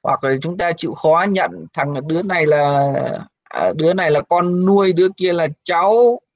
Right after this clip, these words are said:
à, hoặc không thì trốn, khi nào có đoàn thanh kiểm tra đến thì bảo nó leo lên lầu trốn bớt đi. Chứ quá mười người là bị phạt đấy. À.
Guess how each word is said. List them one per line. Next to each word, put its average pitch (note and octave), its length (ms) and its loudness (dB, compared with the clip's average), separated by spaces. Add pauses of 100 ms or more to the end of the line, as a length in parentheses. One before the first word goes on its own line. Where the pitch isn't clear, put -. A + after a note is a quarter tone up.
à, G3 600 -4
hoặc C#3 160 -4 (360)
không F#3+ 300 -4
thì F3 160 -4
trốn, A3 320 -2 (500)
khi G3 80 -6
nào F3 140 -4
có F#3+ 60 -6
đoàn F3 320 -4
thanh F#3+ 220 -8
kiểm A2+ 200 -6
tra F3+ 180 -4
đến F#3 240 -2
thì G3 80 -2
bảo A#2 280 2
nó F#3+ 120 -4 (380)
leo G3 200 0
lên F#3+ 160 0
lầu E3+ 360 2
trốn F#3 220 -2
bớt C4+ 200 2 (100)
đi. - 140 -4 (1400)
Chứ F3+ 360 -6 (600)
quá E3+ 180 0
mười A3+ 200 2
người D3+ 240 2
là C#3+ 80 0
bị - 160 -4
phạt C#3 300 -2
đấy. G3+ 360 -2
À. C#3+ 440 -4